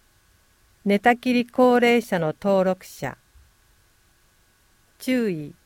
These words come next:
今年度すでに交付された方、施設入所者、自動車燃料費、または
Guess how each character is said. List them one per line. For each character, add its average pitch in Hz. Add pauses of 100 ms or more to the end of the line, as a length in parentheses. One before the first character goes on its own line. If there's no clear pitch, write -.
(680)
今 254
年 254
度 185
す -
で 208
に 175
交 202
付 185
さ 185
れ 180
た 170
方、 151 (1160)
施 -
設 233
入 190
所 208
者、 - (1160)
自 202
動 254
車 180
燃 196
料 190
費、 - (340)
ま 180
た 220
は 156